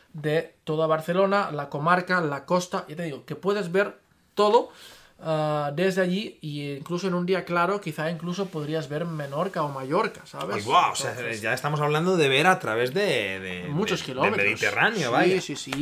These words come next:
Speaker 1: y se ve toda Barcelona, las, los lugares emblemáticos. Es un lugar chulo, pero yo recomiendo ir un día entre semana y, eh, durante el día. No, no por las tardes, no fin de semana,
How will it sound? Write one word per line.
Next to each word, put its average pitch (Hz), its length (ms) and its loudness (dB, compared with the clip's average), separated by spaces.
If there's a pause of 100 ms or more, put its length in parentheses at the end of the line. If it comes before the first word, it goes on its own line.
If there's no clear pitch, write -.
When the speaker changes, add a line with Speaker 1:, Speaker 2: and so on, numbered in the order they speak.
(120)
Speaker 1:
y 156 60 -4
se - 100 -6
ve 156 80 2
toda 165 240 2
Barcelona, 185 640 4
las, 147 300 -4
los 139 360 -12
lugares 143 300 -2
emblemáticos. 175 840 2
Es 170 60 -4
un 196 100 0
lugar 185 260 0
chulo, 202 360 6 (520)
pero 196 180 6
yo 170 140 6
recomiendo 180 560 2
ir 180 240 4
un 151 220 -4
día 160 200 0
entre 160 220 -4
semana 190 540 2 (380)
y, 180 580 -2
eh, 143 500 -2
durante 147 340 -4
el 156 100 -2
día. 143 300 -4 (220)
No, 135 280 -8
no 139 160 -6
por 147 140 -4
las 147 240 -6
tardes, 196 840 4
no 156 200 -2
fin 143 200 -8
de 131 100 -12
semana, 170 540 2